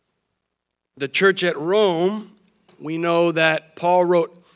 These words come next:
several letters to different churches, and churches in the first century or the early church were similar to ours, but still very different, because the church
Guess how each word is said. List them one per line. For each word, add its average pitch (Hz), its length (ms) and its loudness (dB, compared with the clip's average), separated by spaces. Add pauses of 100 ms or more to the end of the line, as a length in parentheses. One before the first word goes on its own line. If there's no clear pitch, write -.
(180)
several 233 500 0
letters 185 520 0
to 185 160 -6
different 202 460 -4
churches, 196 760 0 (840)
and 147 200 -8
churches 220 520 0
in 190 120 0
the 180 80 0
first 202 320 0
century 196 560 0
or 180 80 -2
the 165 80 -8
early 190 360 0
church 196 600 -2 (520)
were 170 140 0
similar 254 540 0
to 185 280 -2
ours, 214 520 2
but 190 400 -6 (500)
still 285 320 0
very 220 300 2
different, 170 460 -4 (1400)
because 160 420 0
the 151 100 -2
church - 640 0